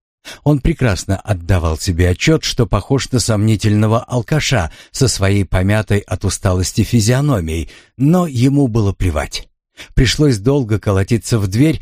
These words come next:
прежде чем ему открыл Круазиль собственной персоной с сигарой в уголке рта,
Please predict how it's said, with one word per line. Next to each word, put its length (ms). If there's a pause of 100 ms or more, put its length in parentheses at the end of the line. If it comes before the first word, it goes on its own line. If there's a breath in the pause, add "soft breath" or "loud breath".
(140 soft breath)
прежде 320
чем 240
ему 340
открыл 540
Круазиль 680
собственной 640
персоной 640 (120)
с 80
сигарой 560
в 100
уголке 420
рта, 340